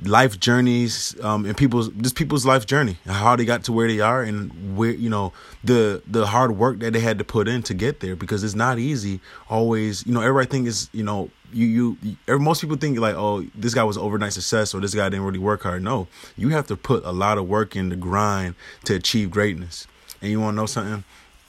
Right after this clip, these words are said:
You know, my, my life story has been like that. Um, I just wanna start off, you know, my name is Quentin Goss. I attended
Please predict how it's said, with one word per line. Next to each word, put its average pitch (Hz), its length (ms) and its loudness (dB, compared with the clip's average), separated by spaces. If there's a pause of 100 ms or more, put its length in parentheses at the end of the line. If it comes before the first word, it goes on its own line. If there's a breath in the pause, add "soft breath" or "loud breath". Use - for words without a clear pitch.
(280)
You 110 80 -8
know, 107 60 0
my, 110 260 4
my 95 200 -2
life 110 180 2
story 101 320 -2
has 95 100 -4
been 101 200 -2
like 95 240 -6
that. 92 200 -8 (580 loud breath)
Um, 92 380 -2
I - 40 -10
just 107 100 -4
wanna 117 120 2
start 110 200 2
off, 107 160 0
you 107 120 -4
know, 101 80 -2
my 101 100 0
name 117 140 2
is 104 100 -4
Quentin 110 260 -2
Goss. 110 400 0
I 90 120 -4
attended 101 440 -2